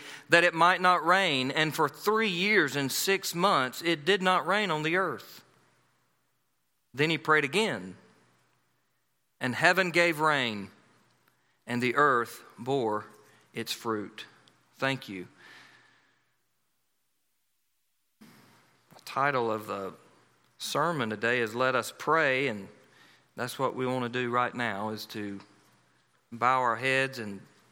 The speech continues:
join together and ask the Lord in prayer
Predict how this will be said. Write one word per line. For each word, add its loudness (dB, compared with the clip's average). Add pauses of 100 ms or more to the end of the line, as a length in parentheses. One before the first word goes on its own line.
join 0
together 0
and -2
ask -2
the -6
Lord 0 (880)
in 2
prayer -2